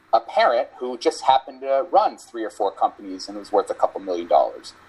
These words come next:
And then because of the impact that we had on his or her daughter's life, right, now they wanna meet with us. Then they believe in a couple guys that are just, you know, not just slinging weight around and screaming at kids. We're, we're taking the time to know them.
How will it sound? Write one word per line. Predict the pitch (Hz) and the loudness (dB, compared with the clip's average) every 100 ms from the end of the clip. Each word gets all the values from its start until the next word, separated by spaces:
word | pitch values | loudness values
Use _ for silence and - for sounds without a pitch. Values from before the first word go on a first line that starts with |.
| - - | -20 2
And | 143 139 | 4 4
then | 143 | 0
because | 147 - 196 214 | -2 0 0 0
of | 185 | -10
the | 160 151 | -8 -8
impact | 160 139 131 117 | 0 2 2 -2
that | 113 | -6
we | 156 | -6
had | - 131 117 | 0 2 2
on | 110 | -2
his | 104 139 127 | -6 -10 -6
or | 113 104 156 | -4 -2 0
her | 139 117 _ _ | 0 -4 _ _
daughter's | 107 104 98 95 - | 4 4 2 -6 2
life, | 226 120 - - _ _ _ _ - | 4 4 -2 -16 _ _ _ _ 2
right, | 110 - - _ _ - | 2 2 -4 _ _ -2
now | 127 156 | 2 4
they | 175 | 4
wanna | 190 175 | 2 2
meet | 208 | -8
with | 110 85 | -8 -8
us. | - - _ - - | -8 -12 _ -10 0
Then | 135 160 | 2 2
they | 175 | 0
believe | 170 185 208 | 0 0 0
in | 139 | 0
a | 117 | 2
couple | 117 113 | 0 0
guys | 110 113 117 113 | 2 4 4 0
that | 110 | -8
are | |
just, | 107 113 - - _ - | -6 -8 -8 -14 _ -8
you | 117 | -2
know, | 110 | 0
not | 104 117 - | 2 2 2
just | 123 113 - | -2 -10 -8
slinging | 127 131 120 | -6 -4 -2
weight | 113 123 | 0 2
around | 113 117 120 107 | 2 2 2 0
and | - | -10
screaming | - 123 113 | -8 -4 2
at | 98 - | 2 0
kids. | 95 92 - | -6 -6 -2
We're, | 117 143 | 0 0
we're | 143 | -2
taking | 143 175 170 160 | 2 2 2 -4
the | 139 | -2
time | - 135 123 | 0 0 -2
to | 98 | -10
know | 95 110 | -2 0
them. | 120 127 | 2 0